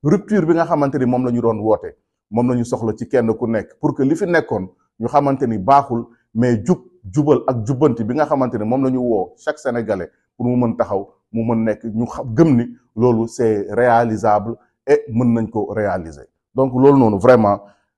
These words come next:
la ñu doon, euh, lancer à ce que chaque Sénégalais mu jël conscience ci loolu noonu. Dinañu dellu si waat, incha Allah, ci yeneen vidéo, gën a leeral nguur gi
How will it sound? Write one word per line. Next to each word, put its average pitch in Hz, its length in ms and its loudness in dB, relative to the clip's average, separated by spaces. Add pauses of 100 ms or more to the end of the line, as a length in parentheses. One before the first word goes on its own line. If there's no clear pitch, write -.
(160)
la 113 140 0
ñu 113 140 0
doon, 110 260 0
euh, 98 280 -4 (240)
lancer 117 500 2 (300)
à - 140 2
ce 143 160 -4
que 117 220 -6
chaque - 380 -2
Sénégalais 113 640 -2 (280)
mu 104 140 -4
jël 110 160 2
conscience 110 580 -4
ci - 80 -8
loolu 95 260 -6
noonu. 80 180 -12 (340)
Dinañu 165 280 4
dellu 151 220 6
si - 120 -6
waat, 120 200 4
incha 127 240 0
Allah, 113 260 0
ci - 120 -12
yeneen 156 200 2
vidéo, 123 500 0 (240)
gën 175 200 4
a 208 40 8
leeral 165 480 6
nguur 131 320 4
gi 117 100 -2